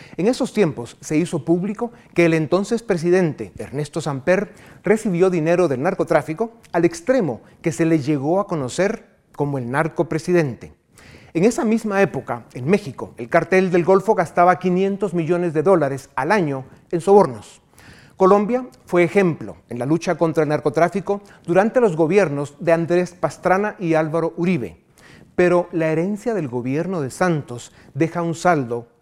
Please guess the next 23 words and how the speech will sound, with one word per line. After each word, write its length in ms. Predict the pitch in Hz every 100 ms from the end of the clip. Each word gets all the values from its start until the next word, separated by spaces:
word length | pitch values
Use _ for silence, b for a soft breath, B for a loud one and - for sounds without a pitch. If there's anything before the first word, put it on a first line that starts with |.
| _
muy 160 | 151 151
negativo. 560 | 143 135 151 117 95 _ b b b _
Santos 420 | 165 165 180 190
recibió 440 | 175 - 147 147
la 120 | 160 160
presidencia 580 | 151 143 143 156 170
de 60 | 143
Uribe 300 | 131 151 160
en 80 | 143
dos 160 | 127
mil 180 | 143 143
diez 340 | 151 190 196 b b -
con 180 | 170
sesenta 340 | 165 160 165 156
mil 140 | 180 190
hectáreas 440 | - 175 180 180
sembradas 640 | 160 139 143 151 147 -
de 140 | - 147
coca. 340 | 170 - 78 _ _ B B B
En 140 | 185
dos 100 | 180
mil 140 | 185 196
diecisiete, 640 | 196 175 185 160 - 87